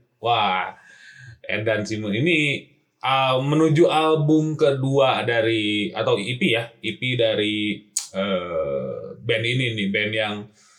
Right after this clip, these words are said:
sudah mener-, sudah mengasih gua kaos, yang ng-, ngasih gua kaos, uh, long sleeve. Gua tidak expect, anjing, ternyata long sleeve kaosnya sama mereka, yang mereka kirim.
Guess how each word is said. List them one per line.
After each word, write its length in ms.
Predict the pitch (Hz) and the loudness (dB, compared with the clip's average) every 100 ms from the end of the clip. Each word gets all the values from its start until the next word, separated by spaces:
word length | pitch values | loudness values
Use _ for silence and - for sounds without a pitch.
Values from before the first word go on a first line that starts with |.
| _ _ _ | _ _ _
sudah 240 | - 185 180 | 0 2 4
mener-, 400 | 180 175 - 151 | 4 2 0 -2
sudah 320 | 202 185 185 185 | 0 2 4 4
mengasih 480 | 180 180 170 185 | 2 0 0 0
gua 160 | 170 175 | 4 2
kaos, 320 | 160 151 180 | 4 2 4
yang 160 | 180 156 | 2 2
ng-, 480 | 143 139 135 143 123 | 0 -2 -4 -4 -4
ngasih 240 | 131 139 | -4 0
gua 160 | 139 135 | 0 2
kaos, 560 | 127 151 170 170 - | 2 2 2 0 -6
uh, 240 | - 113 117 | -4 0 2
long 240 | 135 131 | 2 2
sleeve. 320 | 143 156 160 | 2 0 0
Gua 160 | 139 139 | 0 0
tidak 640 | 135 120 117 120 117 113 | 2 0 0 2 0 -2
expect, 320 | 123 120 139 123 - | -6 -4 -4 -2 -4
anjing, 240 | 123 151 | -2 -2
ternyata 240 | 120 127 131 | 0 0 0
long 80 | 117 | -2
sleeve 400 | - 117 - _ | -2 -6 -8 _
kaosnya 400 | - 113 139 135 | -2 0 2 2
sama 160 | 117 | 2
mereka, 320 | 117 104 117 | 2 0 0
yang 160 | 117 110 - _ _ - | -2 -6 -16 _ _ -6
mereka 240 | 120 113 | -4 -2
kirim. 320 | 110 113 104 | -2 -4 -4